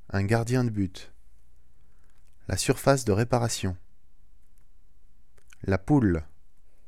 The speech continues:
Le groupe. Une tête. Un maillot. Un coup d'envoi. Un engagement. Un milieu de terrain.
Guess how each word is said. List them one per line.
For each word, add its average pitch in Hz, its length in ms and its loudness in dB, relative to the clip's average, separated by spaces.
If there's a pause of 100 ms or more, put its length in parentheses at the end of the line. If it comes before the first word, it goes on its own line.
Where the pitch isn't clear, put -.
(1040)
Le 95 160 2
groupe. 120 360 4 (2250)
Une 98 200 0
tête. - 480 4 (800)
Un 98 80 4
maillot. 113 400 6 (1900)
Un 110 120 0
coup 160 220 0
d'envoi. 107 520 4 (540)
Un 92 140 2
engagement. 95 560 2 (1900)
Un 110 80 2
milieu 113 280 6
de - 40 0
terrain. 101 420 0